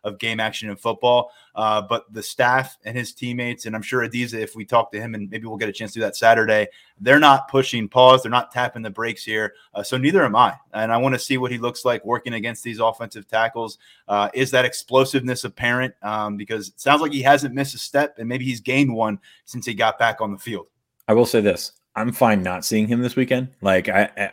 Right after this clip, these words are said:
Speaker 2: I think from, from an injury
Speaker 1: That's a
Speaker 2: standpoint,
Speaker 1: good
Speaker 2: from,
Speaker 1: point.
Speaker 2: from a re-, recovery standpoint, we can see a little bit of him this weekend. That'd be great. But, you know, we, he has been in there in the full, in the, in the few scrimmage, uh, you know,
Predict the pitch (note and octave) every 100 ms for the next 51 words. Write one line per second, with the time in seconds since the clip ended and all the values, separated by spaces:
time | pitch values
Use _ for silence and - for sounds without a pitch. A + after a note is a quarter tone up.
0 | G#2+ G#2 A#2 G#2 A2 G2+ F#2 - G2+ F#2+
1 | G#2+ G#2+ G#2 - A2 G3+ F#3 E3+ G#2 D3+
2 | G2+ - A2 G2 G#2+ A2 G#2+ - A2 G#2+
3 | B2 A#2 - A#2+ B2+ B2 C3 C3 A2+ -
4 | - _ _ _ - D#3+ C3 C3 F2+ A2+
5 | C#3+ G#2+ F#2+ F#2+ F#2+ F#2 F#2 F#2+ G2 G2
6 | F2 F#2 G#2 G2+ F#2+ G2 - A2+ A2+ G#2
7 | G#2+ G#2+ B2+ A#2 A2 A2+ G2+ G#2 G2+ F#2+
8 | - - - A#2 A#2 G#2 A2 A2 - G#2
9 | G2 F#2+ F#2 D#2+ C2+ G2 F#2 - A2 -
10 | G#2+ G2 F2+ - F#2+ E2+ E2 C#2 _ _
11 | _ F#2 D#2